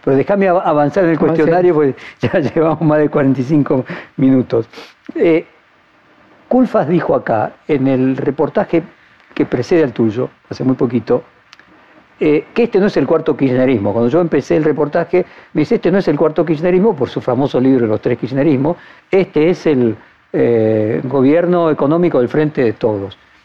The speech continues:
Speaker 1: Vos que estuviste en el tercer kirchnerismo y estás en el gobierno del Frente de Todos, ¿hay alguna diferencia, eh, respecto de la perspectiva en el tercer kirchnerismo que en el gobierno del Frente de Todos,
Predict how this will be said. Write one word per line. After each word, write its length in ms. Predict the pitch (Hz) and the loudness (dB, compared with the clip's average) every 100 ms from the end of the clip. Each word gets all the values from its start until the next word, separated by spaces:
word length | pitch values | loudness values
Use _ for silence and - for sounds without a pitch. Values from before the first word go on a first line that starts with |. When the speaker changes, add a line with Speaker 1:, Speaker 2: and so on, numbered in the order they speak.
| - - | -14 -2
Speaker 1:
Vos 200 | 214 247 | -2 0
que 100 | 208 | 0
estuviste 520 | - 151 113 - 107 | 2 2 0 -2 -2
en 100 | 110 | 0
el 140 | 107 | -2
tercer 320 | 123 113 175 | -4 -2 -4
kirchnerismo 600 | 160 147 156 165 160 175 - - _ | -2 -2 0 0 0 0 -4 -14 _
y 80 | - | -4
estás 280 | 135 175 - | -2 -2 -2
en 60 | 147 | 0
el 100 | 135 | 2
gobierno 440 | 123 123 151 139 | 2 2 2 2
del 100 | 123 | 0
Frente 260 | 131 143 135 | -2 -2 -2
de 40 | |
Todos, 160 | 139 120 - - | -2 -4 -8 -8
¿hay 220 | - 220 233 | -2 2 2
alguna 420 | 175 208 220 175 | 2 2 2 2
diferencia, 1080 | 139 - 135 151 196 196 - - 143 120 107 _ _ _ 359 | 0 2 2 2 2 0 -2 0 2 0 -4 _ _ _ -4
eh, 360 | 208 139 127 123 | 0 2 2 0
respecto 520 | 139 131 - 143 - 139 | -2 -2 -2 -2 0 0
de 100 | 120 | 0
la 120 | 120 | 0
perspectiva 880 | - 113 - 117 - 180 190 170 127 - - _ | -4 -4 -4 -6 0 2 4 2 0 -10 -20 _
en 320 | 233 139 120 117 | -2 0 2 2
el 200 | 113 117 _ - | 0 -4 _ -6
tercer 340 | 117 110 175 | -4 0 0
kirchnerismo 640 | 160 135 143 165 185 180 147 | 0 -2 0 2 2 0 -2
que 340 | 135 127 135 | 0 0 0
en 100 | 127 | -2
el 80 | 120 | -2
gobierno 280 | 123 139 156 | 0 0 0
del 100 | 135 | 0
Frente 260 | 139 143 135 | -2 0 0
de 40 | |
Todos, 300 | - 185 180 | 2 2 0